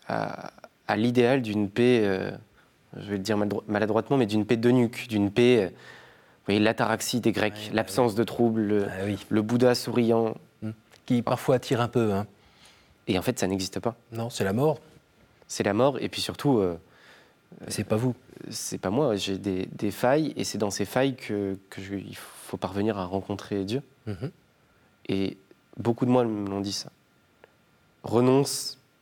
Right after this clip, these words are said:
Speaker 1: à cette fausse paix que tu t'imagines.
Speaker 2: Hmm. Et que vous cherchiez depuis un petit moment ?
Speaker 1: Oui,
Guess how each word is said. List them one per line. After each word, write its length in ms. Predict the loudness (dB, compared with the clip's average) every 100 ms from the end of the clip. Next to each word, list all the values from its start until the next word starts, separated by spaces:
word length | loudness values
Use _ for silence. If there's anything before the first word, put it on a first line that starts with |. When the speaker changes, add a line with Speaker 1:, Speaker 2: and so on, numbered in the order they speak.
| _
Speaker 1:
à 80 | -6
cette 280 | -4 -6 -8
fausse 460 | 0 0 0 -8
paix 180 | -6 -8
que 180 | -6 -12
tu 140 | -12
t'imagines. 440 | -12 -8 -8 -8 -14 -18 _ _ _ -10
Speaker 2:
Hmm. 80 | -10 -10
Et 80 | -8
que 100 | -6
vous 60 | -4
cherchiez 340 | -4 -2 -4
depuis 160 | -2 -4
un 60 |
petit 140 | -2 -4
moment ? 300 | -4 -4 -6 _ _ _
Speaker 1:
Oui, 140 | -4